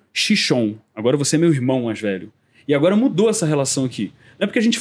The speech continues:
passou a fazer parte de um grupo junto, mas é porque a gente escolheu <clears throat> tecer uma relação diferente, né? Então, é... e ele diz que isso é a chave da coisa chinesa, porque o que ju-, o que une, por exemplo, os alunos de Kung Fu não é o fato deles estarem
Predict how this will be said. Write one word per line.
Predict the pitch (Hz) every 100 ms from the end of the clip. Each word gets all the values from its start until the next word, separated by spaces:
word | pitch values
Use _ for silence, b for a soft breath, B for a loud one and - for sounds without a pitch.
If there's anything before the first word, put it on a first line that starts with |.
| -
passou | 170 -
a | 170
fazer | 165 160
parte | 156 151
de | 147
um | 147
grupo | 147 147
junto, | 135 208 208
mas | 165
é |
porque | 180 160 185
a |
gente | 170 190
escolheu | 190 - 214 180 156 196 262 - 165
<clears throat> | 160 - 165
tecer | 170 123 190
uma | 202
relação | 196 180 175 190
diferente, | 196 190 214 175 135 135 - -
né? | 147 165 165 b b b b 147
Então, | 147 165 175 185 185 170 147 117 -
é... | 117 113 110 104 98
e | 156
ele | 175
diz | 165 196
que | - 208 -
isso | 160 196
é |
a | 196
chave | - 202 208
da | 180
coisa | 165 165
chinesa, | 160 - 143 120
porque | 120 127 - - 135 123 b b b -
o | 139
que | 180
ju-, | 143 135 160
o | 156
que | 196
une, | 175 214 233
por | 226 175
exemplo, | 147 135 143
os | 139
alunos | 143 175
de | 147
Kung | 147 135
Fu | 120 - 208 160 - _ _ _
não | - 151
é | 202
o |
fato | 247 208 190 175
deles | 156 160 160
estarem | - 160 165